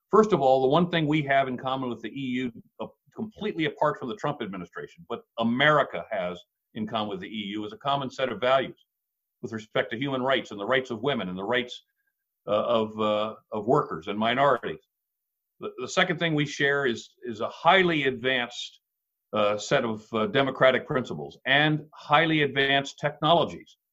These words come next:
And here's an opportunity for us to compete with China in a manner that, uh, makes the, the way we do it, in the manner that makes, uh, our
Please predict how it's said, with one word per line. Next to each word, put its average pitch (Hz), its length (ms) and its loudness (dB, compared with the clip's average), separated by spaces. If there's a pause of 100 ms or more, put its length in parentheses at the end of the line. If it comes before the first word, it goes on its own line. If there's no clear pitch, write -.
(400)
And 117 100 -10
here's 208 220 4
an 180 100 2
opportunity 180 680 2
for 131 220 0
us 139 180 4 (100)
to 135 280 -4 (260)
compete 202 460 0
with 135 120 -4
China 92 380 -6 (440)
in 151 100 4
a 151 100 4
manner 156 580 2
that, 127 440 2 (140)
uh, 110 420 2
makes 147 440 2 (520)
the, 98 260 -8
the 104 120 -2
way 165 260 6
we 170 260 4
do 113 220 0
it, 107 160 -4
in 113 180 0
the 117 80 0
manner 143 400 2
that 131 200 0
makes, 131 380 0 (540)
uh, 101 260 2
our 143 580 6